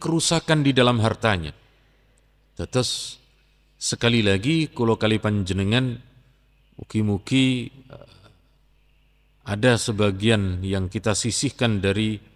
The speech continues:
sebagian harta kita. Keranten hari Jumat besok sampun masuk Asyura, nggih.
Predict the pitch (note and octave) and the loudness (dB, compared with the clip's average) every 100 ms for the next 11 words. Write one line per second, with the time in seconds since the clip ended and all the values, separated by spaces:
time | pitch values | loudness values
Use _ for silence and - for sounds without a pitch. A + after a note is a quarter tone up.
0 | _ _ _ - G#2 G#2+ G2+ A#2 G#2+ G#2 | _ _ _ -8 0 0 4 4 4 0
1 | G2 G#2 C3 A2+ F2 - _ _ _ _ | 0 -2 -2 -4 -6 -8 _ _ _ _
2 | _ _ - - _ - _ D#3 F3 D#3 | _ _ -20 -20 _ -20 _ 4 4 4
3 | F#3 F3+ E3+ C#3 D3+ D3+ C3 C#3+ D3+ C#3+ | 4 4 4 4 6 6 4 0 2 0
4 | A#2 A#2 B2+ - C#3+ - C3 B2 C3 A#2+ | 2 4 4 4 0 0 0 0 0 0
5 | A#2 B2 A#2 - A2+ - _ A#2 A#2 F3 | 2 2 2 0 -4 -8 _ -2 2 4
6 | D3 B2 - - _ _ _ F#2 | 4 2 -2 -20 _ _ _ -14